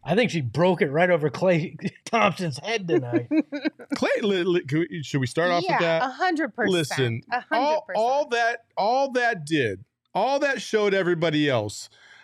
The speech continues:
Speaker 2: 'cause Klay was shooting, uh, he was abysmal tonight from the field. He couldn't drop anything tonight in the basket. And, uh, listen, three years ago,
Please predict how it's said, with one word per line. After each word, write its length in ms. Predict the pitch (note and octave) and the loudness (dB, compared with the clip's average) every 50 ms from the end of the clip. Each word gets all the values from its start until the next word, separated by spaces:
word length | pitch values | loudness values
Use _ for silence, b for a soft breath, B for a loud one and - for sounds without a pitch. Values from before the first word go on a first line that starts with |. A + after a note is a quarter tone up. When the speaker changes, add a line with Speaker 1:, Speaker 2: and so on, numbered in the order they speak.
| B B | B B
Speaker 2:
'cause 320 | - D#3+ D3+ B2+ - - - _ _ _ - | 2 2 2 2 -2 -8 -16 _ _ _ -2
Klay 240 | - G3 A#3 A3+ | 2 2 4 4
was 160 | G#3+ F3 D#3 - | 4 4 2 2
shooting, 400 | - - F3+ D#3+ D3 C3+ C#3 - - | 0 2 2 2 4 2 0 0 2
uh, 240 | C#3 C3+ C3+ C3+ C3+ - | 2 2 2 2 2 2
he 140 | C#3 E3 F#3 | 2 2 2
was 160 | D3+ B2+ A2+ | 2 2 2
abysmal 540 | A2+ G2 F#2 C#3+ D3 D3 A#2+ A2 A#2+ A2+ G#2 | 0 0 0 0 0 0 2 0 0 0 0
tonight 420 | G#2+ G2+ A2 G#2+ G#2 - - - | 0 -2 0 -2 -2 -4 -6 -2
from 160 | - C3+ B2 | 0 0 0
the 80 | A2 - | 0 0
field. 400 | - - B2+ A#2 G#2 F#2 F#2 F2+ - | 0 2 2 2 2 0 -2 -4 -6
He 100 | - C3+ | -4 -2
couldn't 360 | - C#3+ C#3 A#2+ A#2 A2 G#2 | 0 0 0 0 -4 -6 -4
drop 380 | - D3 C#3+ C3 C3 C3 - b b b b b b b b _ _ | -2 0 2 2 2 0 -2 b b b b b b b b _ _
anything 680 | - E3+ E3+ E3 D#3 C3 - - A#2+ G2 F2+ F2 F2+ - _ _ _ | -2 0 2 2 2 2 0 0 -2 -2 -4 -6 -10 -14 _ _ _
tonight 340 | - - C3+ B2 A2 A2 A2+ | -2 0 2 2 2 0 0
in 100 | - B2+ | 0 0
the 80 | B2 A#2 | 0 2
basket. 520 | A#2+ A#2+ A#2+ A#2 A2+ - - A#2+ G#2 - B B B B B B B B - | 2 2 2 0 0 -2 -4 -4 -4 -6 B B B B B B B B -2
And, 360 | E3 D#3+ D#3+ D#3 D#3 D#3 D#3 | 0 0 2 2 2 2 2
uh, 300 | D#3+ D#3 D3+ D3+ D#3+ - - _ _ _ _ _ _ _ _ _ | 2 2 2 2 0 -2 -4 _ _ _ _ _ _ _ _ _
listen, 440 | F#3 A3 C4 B3 - G3 D#3 C3+ B2 | -2 -2 -2 0 0 0 0 0 -2
three 240 | A#2 - E3 G#3 A#3 | -2 -2 0 0 2
years 240 | A3+ A#3 B3 B3 A#3+ | 2 2 0 0 -2
ago, 400 | A#3+ A3+ C4 C4+ C4+ C4+ C#4+ A#3+ | -4 -2 -2 0 0 -2 -2 -6